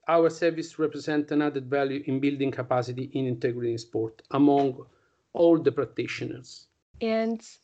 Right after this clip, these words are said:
Speaker 2: with more specific focus on match fixing, can you explain the role that Interpol plays in the fight against match fixing?
Speaker 1: Yeah, sure.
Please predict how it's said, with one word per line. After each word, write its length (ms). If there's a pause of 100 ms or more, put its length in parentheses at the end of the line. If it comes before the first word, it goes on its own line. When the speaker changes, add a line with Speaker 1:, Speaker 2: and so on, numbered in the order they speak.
(280)
Speaker 2:
with 340
more 240
specific 800
focus 480
on 320
match 240
fixing, 680
can 180
you 60
explain 680
the 120
role 500 (240)
that 320 (100)
Interpol 480
plays 500 (200)
in 120
the 80
fight 320
against 300
match 200
fixing? 480 (760)
Speaker 1:
Yeah, 200
sure. 360